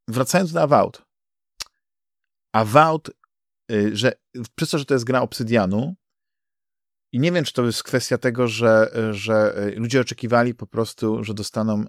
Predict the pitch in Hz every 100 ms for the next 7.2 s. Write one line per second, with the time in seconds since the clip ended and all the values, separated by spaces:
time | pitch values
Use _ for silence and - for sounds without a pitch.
0 | - 104 104 101 98 113 _ _ - 98
1 | 101 98 _ _ _ - 107 147 147 139
2 | 117 - 110 - 127 120 98 117 139 202
3 | - _ _ _ _ 110 120 135 - 123
4 | 120 - 110 95 - 135 127 127 117 110
5 | 98 - - - 101 - 98 117 104 120
6 | 107 - 101 - 101 104 - 101 - 120
7 | 110